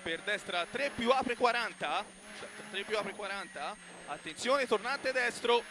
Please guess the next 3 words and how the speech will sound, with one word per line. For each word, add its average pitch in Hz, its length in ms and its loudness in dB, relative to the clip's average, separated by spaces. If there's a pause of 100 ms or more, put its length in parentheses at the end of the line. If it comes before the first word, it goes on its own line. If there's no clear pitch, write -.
(240)
Tornante 180 540 -4
destro. 180 560 0 (2500)
Trenta. 180 580 -4